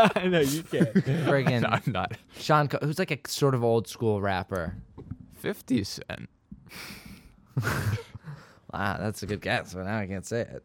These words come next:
Speaker 2: Uh, Sean Combs. Uh, uh, I don't frickin' know. Oh, okay. Maybe. Uh, okay.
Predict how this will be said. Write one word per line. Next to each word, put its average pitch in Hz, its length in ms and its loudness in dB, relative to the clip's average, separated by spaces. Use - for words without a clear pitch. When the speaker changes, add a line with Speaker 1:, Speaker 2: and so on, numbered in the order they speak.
Speaker 2:
Uh, 95 500 -2
Sean 139 380 0
Combs. 110 580 4
Uh, 110 400 4
uh, 92 180 -2
I 131 100 -4
don't 135 160 0
frickin' 127 320 0
know. 113 300 2
Oh, 107 220 2
okay. 101 300 -4
Maybe. 104 340 -6
Uh, 107 120 -6
okay. 107 280 -2